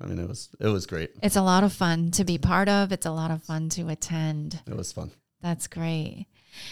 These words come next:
Speaker 2: And so what other, uh, types of, um, connections do you guys have in the community? 'Cause I know you're up to a lot, and I really want our listeners to be able to hear what you guys are doing.
Speaker 1: Yeah, we play a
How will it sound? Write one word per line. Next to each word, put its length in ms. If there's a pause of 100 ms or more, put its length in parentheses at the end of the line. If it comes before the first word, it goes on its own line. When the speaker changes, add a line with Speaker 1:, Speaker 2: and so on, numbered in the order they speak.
(140)
Speaker 2:
And 320 (100)
so 240
what 220
other, 540
uh, 240
types 400
of, 480 (100)
um, 400 (100)
connections 600
do 100
you 80
guys 280
have 260
in 80
the 80
community? 560
'Cause 160
I 100
know 180
you're 240
up 180
to 120
a 140
lot, 400
and 100
I 120
really 300
want 320
our 120
listeners 480
to 100
be 80
able 160
to 100
hear 200
what 100
you 60
guys 260
are 60
doing. 420 (180)
Speaker 1:
Yeah, 140
we 100
play 200
a 120